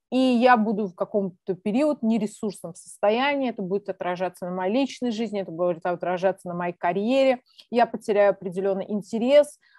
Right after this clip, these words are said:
а, ресурс, и я не смогу, м, добиваться того, что мне действительно нужно. Взять ответственность за свою жизнь в свои руки. Потому что на самом деле очень часто мы привыкли с-,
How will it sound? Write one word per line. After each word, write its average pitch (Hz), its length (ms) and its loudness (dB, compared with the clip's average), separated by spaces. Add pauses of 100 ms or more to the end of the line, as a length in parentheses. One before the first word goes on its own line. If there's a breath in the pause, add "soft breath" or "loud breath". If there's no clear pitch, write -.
(140 soft breath)
а, 185 300 4
ресурс, 294 600 -2 (120)
и 226 80 -4
я 247 160 4
не 233 120 0
смогу, 202 560 -2 (120)
м, 180 580 -4
добиваться 196 500 2
того, 190 160 2
что 214 160 -12
мне 185 140 -6
действительно 185 580 -6
нужно. 180 480 -6 (880)
Взять 269 320 2
ответственность 220 580 -2
за 175 60 -12
свою 180 340 2
жизнь 196 580 -4 (120)
в - 60 -20
свои 220 300 2
руки. 226 440 -2 (320 loud breath)
Потому 247 280 4
что 294 140 -8
на 247 160 0
самом 277 300 0
деле 311 220 2
очень 233 240 -6
часто 277 340 0
мы 220 160 -2
привыкли 240 420 -2
с-, 220 100 -12